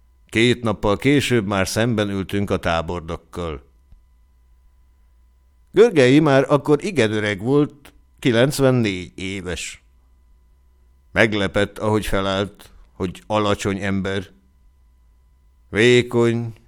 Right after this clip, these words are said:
kis, meggörnyedt, előre esett fejű, kutató szemű öreg úr volt.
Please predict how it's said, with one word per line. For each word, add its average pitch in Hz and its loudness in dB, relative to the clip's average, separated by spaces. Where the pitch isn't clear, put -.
kis, - -2
meggörnyedt, 117 2
előre 117 2
esett 110 0
fejű, 120 0
kutató 123 2
szemű 123 2
öreg 98 -2
úr 101 -6
volt. 104 -12